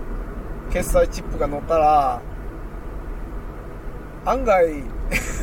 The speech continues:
ピクセルウォッチより使い勝手がいいんじゃねっていう話ですよね。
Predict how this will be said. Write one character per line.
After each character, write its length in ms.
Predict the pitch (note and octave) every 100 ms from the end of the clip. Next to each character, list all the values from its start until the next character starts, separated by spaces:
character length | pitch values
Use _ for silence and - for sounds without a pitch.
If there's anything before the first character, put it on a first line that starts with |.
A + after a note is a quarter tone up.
| F3+ F#3 - F3 - - - - C4+ C4 B3 A3 - - - - - -
ピ 60 |
ク 120 | - -
セ 180 | A3+
ル 80 | A3
ウ 40 | A#3
ォ 100 | A3+
ッ 60 |
チ 160 | - F3
よ 100 | E3
り 320 | E3+ E3 C#3 -
使 220 | - F#3+
い 40 | F#3+
勝 160 | G#3
手 80 | -
が 80 | D#3+
い 60 |
い 40 | D#3+
ん 140 | E3+
じ 80 | E3+
ゃ 60 | F3+
ね 160 | F3
っ 20 |
て 180 | F3 -
い 100 | C3
う 40 | B2+
話 240 | C#3 C#3+
で 120 | C#3
す 80 | -
よ 100 | -
ね。 220 | B2+ C3+